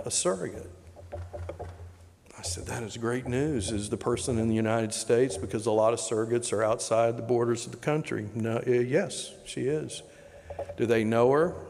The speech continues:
"Yeah, in fact, they do know her." "Do I know her?" "Yes, in fact, you do know her." You see, one of Dana's sons and his wife had been talking to another son, the oldest son, and his wife, who already had three children, a set of twins and a girl.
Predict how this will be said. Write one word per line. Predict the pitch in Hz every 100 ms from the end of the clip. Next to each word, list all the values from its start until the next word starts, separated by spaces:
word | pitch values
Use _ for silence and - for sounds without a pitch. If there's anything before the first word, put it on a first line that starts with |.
| - -
"Yeah, | 127 170
in | 143
fact, | - 156 -
they | 160
do | 143 190
know | 220 - 101
her." | - - - - - - - - - - - - - -
"Do | 110
I | 110 127
know | 139 147
her?" | 190 220 - - - - - -
"Yes, | 101 113 - -
in | 131
fact, | - 160 -
you | 180
do | 160 202
know | 185 - 98
her." | - - - _ _ _ - - - _ - -
You | 135
see, | - 170 165 156 - - - - - - - _ -
one | - 123
of | 160
Dana's | 143 131 131 -
sons | 131 131 131 127
and | 120
his | 110
wife | 117 117 127 147 -
had | 117 113 117
been | 120 120
talking | 117 135 131 127 127
to | - 127
another | 123 147 160
son, | 123 - 117 127 131
the | 120
oldest | 123 147 147 117 -
son, | 110 117 131
and | 117
his | 110 156 156
wife, | 117 110 135
who | 127
already | 123 135 143
had | 147 139
three | - 127
children, | 123 123 113 135 135
a |
set | - 123
of | 123
twins | 113 107 113 127
and | 127 120
a |
girl. | 113 101 113 135